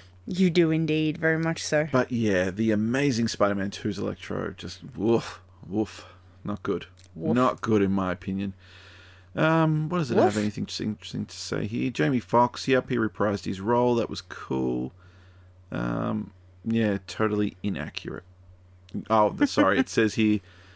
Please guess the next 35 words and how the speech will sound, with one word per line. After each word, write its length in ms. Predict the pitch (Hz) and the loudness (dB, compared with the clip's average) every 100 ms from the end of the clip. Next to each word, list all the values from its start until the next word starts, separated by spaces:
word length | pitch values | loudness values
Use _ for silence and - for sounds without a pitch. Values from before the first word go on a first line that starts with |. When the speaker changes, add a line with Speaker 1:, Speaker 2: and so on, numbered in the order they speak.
| - - | -20 -10
Speaker 2:
"Thrown 320 | - 160 156 | 2 2 4
together, 480 | 113 117 117 113 101 | 2 4 6 4 2
whatever, 540 | 107 151 113 113 110 | 2 4 4 4 0
just 300 | - 123 - | 2 0 2
to 60 | 107 | 0
make 200 | 104 - | 0 -2
it 80 | 104 | -4
look 220 | 107 - - | -4 -6 -10
gritty 480 | 92 104 - 107 - | -4 -4 -2 -4 -2
and 200 | 101 98 | -4 -4
dark." 440 | - 62 57 - - | -4 -4 -6 -10 -8
And 220 | 95 - - | -8 -8 -10
I 440 | 107 107 110 107 104 | -6 -4 -2 -4 -8
wholeheartedly 920 | - 165 151 - 98 - 90 95 95 | -8 -8 -8 -6 -6 -6 -8 -6 -6
agree. 440 | - - - 101 - - 147 | -8 -12 -16 -18 -20 -14 -10
Speaker 1:
<laughs> 100 | 214 - - - - - - - - - - - - | -10 -14 -20 -20 -20 -20 -20 -20 -20 -20 -16 -12 -2
Speaker 2:
Number 240 | 151 190 | 2 2
Speaker 1:
Like 160 | - - | 2 4
I 20 | |
Speaker 2:
thirteen. 600 | 170 175 - 135 117 107 | 6 6 4 6 6 4
Speaker 1:
said, 180 | 95 139 | 2 2
I 80 | 156 | 2
honestly 300 | 160 156 170 | 2 2 0
didn't 240 | 156 147 | 0 -2
think 140 | 175 160 | -2 0
he 80 | |
had 120 | 170 151 | 2 2
a 60 | |
costume. 500 | 156 165 160 165 165 - - - - - - | 2 0 0 -4 -4 -6 -14 -12 -12 -14 -6
Speaker 2:
Yeah. 220 | 104 95 87 - - | -2 -2 -4 -10 -6
Number 220 | 131 170 240 | 0 4 6
Speaker 1:
Thirteen. 260 | 226 190 | 6 4
Speaker 2:
thir-, 40 | 180 - - - | 0 -6 -20 -4
number 160 | 165 196 | 0 2
thirteen, 600 | - 208 - 180 113 | 2 2 2 0 0